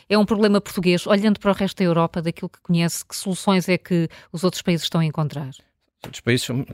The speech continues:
Speaker 2: é, é por isso que são ricos, eh, grande parte deles, porque são organizados, não é? Gastam o dinheiro no sítio certo. Aqui em Portugal, eh, eh, anda,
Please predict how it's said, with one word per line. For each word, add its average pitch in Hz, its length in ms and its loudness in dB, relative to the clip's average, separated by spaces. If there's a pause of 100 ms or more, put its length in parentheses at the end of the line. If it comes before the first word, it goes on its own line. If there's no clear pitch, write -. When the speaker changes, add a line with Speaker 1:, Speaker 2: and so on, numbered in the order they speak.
(140)
Speaker 2:
é, - 240 -2
é - 20 4
por 123 80 -2
isso - 120 -4
que - 60 -6
são 165 120 2
ricos, 151 460 -6
eh, 123 340 -2
grande 120 280 2
parte 127 320 0
deles, 139 180 -4
porque - 140 -12
são 147 100 6
organizados, 127 600 2
não 113 140 -2
é? 117 160 4
Gastam 131 320 2
o 139 40 0
dinheiro 139 220 0
no 139 60 -4
sítio 147 280 -16
certo. - 380 -20
Aqui 123 240 -10
em 123 100 -2
Portugal, 139 580 -2
eh, 147 160 -10 (540)
eh, 127 300 -6
anda, 127 220 0